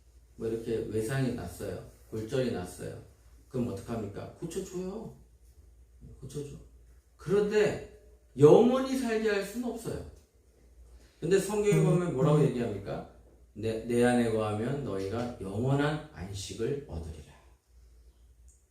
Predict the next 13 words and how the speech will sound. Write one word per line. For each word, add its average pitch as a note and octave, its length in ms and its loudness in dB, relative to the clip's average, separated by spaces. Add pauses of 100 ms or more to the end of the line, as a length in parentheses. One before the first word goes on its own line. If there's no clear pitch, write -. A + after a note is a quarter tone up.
(960)
삶이 G#3+ 440 0
힘들고 C4 520 -4
지친 F#3 340 -6
사람에게는요, D3+ 960 -4 (1700)
하나님 A3+ 440 0
나라 G3 260 -4
가는 G3 260 -6
것이 F#3 240 -10
참된 A3 320 -8
안식일 F#3 420 -6
수도 - 260 -14
있는 D3 260 -10
거예요. - 220 -18